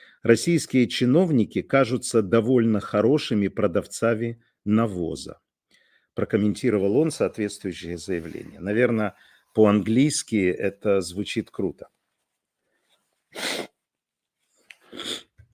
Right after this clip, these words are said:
Вот понимаете, им не удалось. Они щас пытаются,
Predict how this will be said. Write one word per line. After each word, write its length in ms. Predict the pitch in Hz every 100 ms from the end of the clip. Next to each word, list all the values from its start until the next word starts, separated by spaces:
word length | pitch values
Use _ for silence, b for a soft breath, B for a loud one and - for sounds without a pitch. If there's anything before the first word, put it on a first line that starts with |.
| -
Вот 200 | 147 -
понимаете, 600 | 135 131 165 196 - 120
им 400 | 117 156 165 143
не 120 | 147
удалось. 640 | 151 123 147 143 117 98 107
Они 180 | 135
щас 320 | 147 - 143 -
пытаются, 1080 | 156 151 - 143 127 110 101 - 110 98